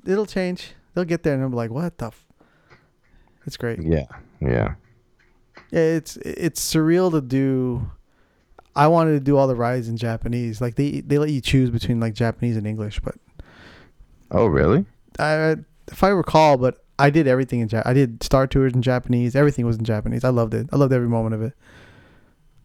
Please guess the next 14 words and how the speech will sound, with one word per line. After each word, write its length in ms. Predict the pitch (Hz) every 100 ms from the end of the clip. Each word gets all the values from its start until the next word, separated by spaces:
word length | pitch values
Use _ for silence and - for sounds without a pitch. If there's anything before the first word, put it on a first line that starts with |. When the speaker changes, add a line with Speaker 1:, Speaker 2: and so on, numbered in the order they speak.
| - _ -
Speaker 2:
That's 180 | - -
pretty 240 | 62 64 -
cool. 320 | 65 69 123 120 -
Speaker 1:
Yeah. 280 | - - 120 - -
To 220 | 139 135
hear 140 | 151
C 180 | - 147
three 200 | 135 135
P 140 | -
O 60 | 123
talking 300 | 117 123 120
Japanese 440 | 117 117 117 117 110
was 80 | 110
great. 220 | 113